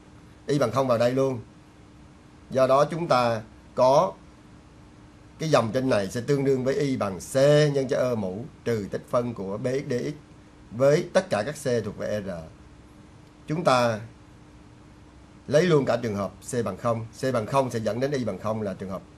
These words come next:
riêng này nè các em đó. Vậy thì chúng ta có nghiệm của phương trình vi phân tuyến tính cấp một đẳng cấp, tức là thuần nhất, là có dạng như thế này. Sau này chúng ta sẽ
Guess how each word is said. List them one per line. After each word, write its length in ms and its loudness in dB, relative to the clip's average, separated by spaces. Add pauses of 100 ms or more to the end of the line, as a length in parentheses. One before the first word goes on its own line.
riêng 200 -6
này 120 -4
nè 100 -10
các 120 -6
em 160 -6
đó. 200 -8 (1080)
Vậy 160 4
thì 220 6
chúng 100 -4
ta 80 8
có 140 4
nghiệm 360 2
của 120 -2
phương 240 -4
trình 400 -2 (1700)
vi 160 0
phân 360 2 (840)
tuyến 180 -2
tính 180 0
cấp 180 4
một 240 -2 (640)
đẳng 240 -6
cấp, 180 0 (160)
tức 120 -6
là 60 0
thuần 240 -4
nhất, 180 2 (580)
là 260 -2
có 140 0
dạng 240 -2
như 80 -6
thế 80 -6
này. 180 -4 (2000)
Sau 260 2
này 340 2
chúng 120 -6
ta 140 6
sẽ 380 -2